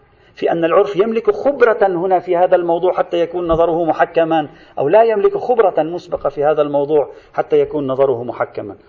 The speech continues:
وهذا الاختلاف منطقي وطبيعي، ويختلف الفقهاء فيه، وبالتالي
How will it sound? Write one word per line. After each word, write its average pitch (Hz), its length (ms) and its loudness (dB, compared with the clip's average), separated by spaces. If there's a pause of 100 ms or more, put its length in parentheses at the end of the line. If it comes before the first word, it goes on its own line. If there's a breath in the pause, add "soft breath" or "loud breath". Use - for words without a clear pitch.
(160 soft breath)
وهذا 147 220 2
الاختلاف 143 460 0
منطقي 147 500 -6
وطبيعي، 123 540 -4 (280 loud breath)
ويختلف 135 460 0
الفقهاء 135 460 -2
فيه، 147 380 -8 (260 loud breath)
وبالتالي 135 560 0